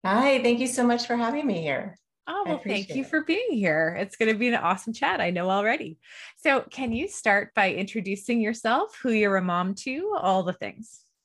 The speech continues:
Speaker 1: All the things. Okay, so my name is Bridget Belden, and I am a mom to two adult children. So they are twenty, almost twenty-six and almost twenty-four,
Speaker 2: Mm-hmm.
Speaker 1: a girl and a boy, and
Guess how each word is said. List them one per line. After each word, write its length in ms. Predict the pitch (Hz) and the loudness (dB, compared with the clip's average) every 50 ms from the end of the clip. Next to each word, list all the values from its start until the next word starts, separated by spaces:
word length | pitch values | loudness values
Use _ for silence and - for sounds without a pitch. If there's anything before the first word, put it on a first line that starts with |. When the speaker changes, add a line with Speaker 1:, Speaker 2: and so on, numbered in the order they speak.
| _ _ - 156 | _ _ -6 -4
Speaker 1:
All 160 | 165 175 185 | -2 0 0
the 80 | 170 175 | 0 -2
things. 460 | 170 - 170 135 127 127 - - - | -2 -2 -2 -2 -2 -6 -8 -10 -8
Okay, 280 | - - 175 220 185 175 | -8 -6 -2 0 0 0
so 180 | 180 - 202 185 | 2 0 0 0
my 160 | 175 170 175 | 2 2 2
name 140 | 180 180 185 | 2 2 0
is 120 | 180 180 | 0 0
Bridget 300 | - 180 165 190 196 - | 0 -2 -2 -2 -2 -2
Belden, 560 | - 151 143 147 165 185 214 277 302 320 - - | 0 0 0 0 0 -2 -2 -2 -2 -4 -6 -4
and 380 | 180 160 160 156 156 151 151 | -2 0 0 2 0 0 0
I 160 | 151 151 151 156 | 0 0 0 0
am 200 | 160 160 156 156 | 0 0 -2 -2
a 80 | 151 | -4
mom 540 | 151 151 147 147 147 147 151 151 156 165 - _ | -2 -2 -2 0 0 0 -2 -4 -4 -8 -10 _
to 560 | - - - 156 147 147 147 147 143 143 143 | -12 -8 -6 -4 -2 0 0 2 2 0 -2
two 340 | 143 - - 180 165 160 165 | -4 -6 -4 -2 0 0 2
adult 440 | 160 - - 160 151 151 151 - - - | 0 2 2 4 2 2 0 -2 -10 -12
children. 540 | - - 131 - - 117 131 151 180 208 196 | -8 -6 -6 -4 -4 -4 -2 -2 -2 -4 -4
So 420 | - - 165 143 139 139 135 131 131 | -4 -2 0 0 0 0 0 -2 -2
they 180 | 147 143 143 | -2 0 0
are 220 | 139 131 131 131 127 | 0 0 0 -2 -4
twenty, 320 | 127 - - 151 147 147 139 - - - - - - - - - - | -4 -6 -6 -4 -2 -2 -4 -4 -8 -8 -10 -12 -12 -14 -16 -8 -4
almost 360 | - 156 156 147 147 - - | -2 0 0 0 -2 -2 -4
twenty-six 680 | - 156 147 143 139 139 - - 143 139 - - - - | -2 -2 0 0 -2 -2 -2 -2 -2 -2 -2 -8 -6 -4
and 340 | 135 127 127 127 127 123 - | -4 -2 -2 -4 -4 -4 -2
almost 340 | 147 135 135 135 135 - - | -2 0 0 0 -2 -6 -6
twenty-four, 800 | - 147 139 135 135 131 - - 139 135 131 147 165 196 214 208 | -6 -4 -4 -4 -6 -6 -6 -6 -2 -2 0 0 -2 -4 -4 -2
Speaker 2:
Mm-hmm. 280 | 180 160 170 180 233 277 196 156 | -2 0 0 0 -2 -4 -6 -8
Speaker 1:
a 40 | |
girl 280 | 151 - - 143 147 147 | -8 -4 0 2 2 4
and 100 | 151 147 | 4 2
a 40 | 139 | 0
boy, 460 | - - - - 139 160 208 220 - - - - - - - - _ - | 0 0 -2 0 2 0 0 -2 -4 -12 -16 -18 -18 -20 -20 -20 _ -2
and 540 | 170 165 165 160 156 156 156 151 143 139 | 0 2 2 2 2 2 2 2 2 0